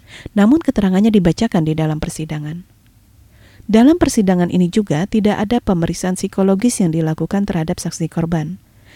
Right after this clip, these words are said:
Yang ada hanyalah alat bukti visum et repertum atas saksi korban. Pasal-pasal yang digunakan dalam putusan ini masih menggunakan pasal-pasal yang terdapat dalam K U H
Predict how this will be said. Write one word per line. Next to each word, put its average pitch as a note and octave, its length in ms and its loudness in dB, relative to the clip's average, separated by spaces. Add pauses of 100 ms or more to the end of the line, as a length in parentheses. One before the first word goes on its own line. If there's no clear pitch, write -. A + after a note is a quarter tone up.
(240)
Yang A3 240 4
ada G#3 480 0 (240)
hanyalah A#3 480 2
alat F3+ 240 0
bukti G#3 320 -2
visum B3 480 0
et - 160 -2
repertum F3+ 560 0
atas F#3+ 400 0
saksi E3 240 -6
korban. D3+ 420 -6 (1120)
Pasal-pasal B3+ 640 4
yang A#3 160 4
digunakan G3 480 0
dalam E3+ 240 2
putusan D#3+ 480 -4
ini G3+ 160 2
masih G3 320 0
menggunakan E3 560 -2
pasal-pasal G3 640 0
yang D3+ 160 0
terdapat E3+ 400 -2
dalam D#3 240 -4
K E3 160 -8
U E3 80 -2
H E3+ 80 -4